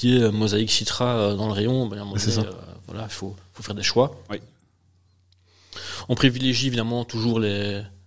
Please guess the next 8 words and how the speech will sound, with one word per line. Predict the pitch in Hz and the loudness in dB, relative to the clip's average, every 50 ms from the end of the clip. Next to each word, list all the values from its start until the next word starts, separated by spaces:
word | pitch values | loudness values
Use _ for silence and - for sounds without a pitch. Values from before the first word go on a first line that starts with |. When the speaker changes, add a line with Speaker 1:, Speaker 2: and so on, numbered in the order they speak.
| _ _ - | _ _ -12
Speaker 1:
les | 104 104 | -12 -10
brasseurs | 104 104 101 98 - - 110 107 98 - | -6 -4 0 2 2 2 2 -2 -4 -6
qui | - 98 | -8 -8
brassent, | 95 98 98 101 101 - - - | -6 -6 -6 -4 -2 2 2 2
euh, | 98 98 92 90 - - - - - - - - - _ _ - - - - | 2 0 -10 -10 -12 -14 -14 -16 -18 -20 -20 -20 -20 _ _ -20 -20 -14 -10
dans | 185 | -8
leurs | 196 - 98 98 | -8 -8 -8 -8
installations, | 101 98 - 104 98 95 - - 127 135 143 | -8 -6 -6 -6 0 0 0 0 0 -6 -8